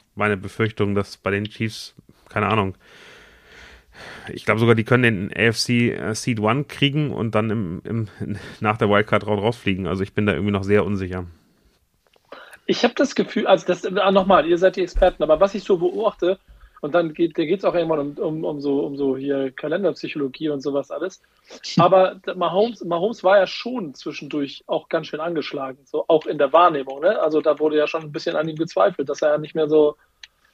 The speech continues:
Speaker 2: das ist nicht seine Saison und dass er alles ein bisschen vorbei und dass er, äh, hängt ein bisschen hinterher und so. Ich kann mir vorstellen, dass das auch auf so einen Einfluss hat und entsprechend spielt er jetzt auch wieder und zeigt jedem, dass er halt, äh,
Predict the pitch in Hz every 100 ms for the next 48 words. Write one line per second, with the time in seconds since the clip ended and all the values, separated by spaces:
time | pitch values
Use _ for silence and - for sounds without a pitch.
0 | _ - 139 165 190 185 165 170 196 196
1 | 151 135 143 160 165 165 156 165 175 165
2 | 160 - 165 185 196 151 143 151 160 156
3 | 175 180 - - 170 165 170 165 - 165
4 | 170 170 214 156 139 - - - - 143
5 | - 160 196 202 - 180 180 - 175 165
6 | - 170 - 170 160 - 156 151 170 165
7 | 165 165 - 190 190 156 - 147 - -
8 | 156 - 151 - - - 160 - 214 -
9 | 151 139 - - 143 131 - - 147 -
10 | 151 147 151 156 160 160 160 170 160 -
11 | - _ _ _ - 165 170 - 175 170